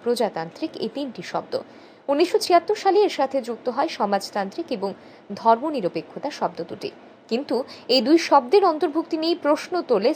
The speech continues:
সুপ্রিম কোর্টে মামলা দায়ের করা হয়। মামলাকারীদের মধ্যে উল্লেখযোগ্য হলেন প্রাক্তন বিজেপি সাংসদ সুব্রহ্মণ্যম স্বামী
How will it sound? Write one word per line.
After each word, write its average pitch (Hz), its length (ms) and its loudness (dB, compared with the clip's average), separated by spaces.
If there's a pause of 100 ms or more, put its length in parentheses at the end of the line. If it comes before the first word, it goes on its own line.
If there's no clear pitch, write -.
সুপ্রিম 330 400 -2
কোর্টে 285 200 4 (100)
মামলা 185 280 4
দায়ের 190 260 2
করা 170 240 4
হয়। - 160 0 (420)
মামলাকারীদের 320 680 2
মধ্যে 330 200 2
উল্লেখযোগ্য 247 440 0
হলেন 254 280 -4
প্রাক্তন 269 320 0 (100)
বিজেপি 220 280 -4 (100)
সাংসদ 208 340 0 (440)
সুব্রহ্মণ্যম 240 720 2 (100)
স্বামী 202 340 2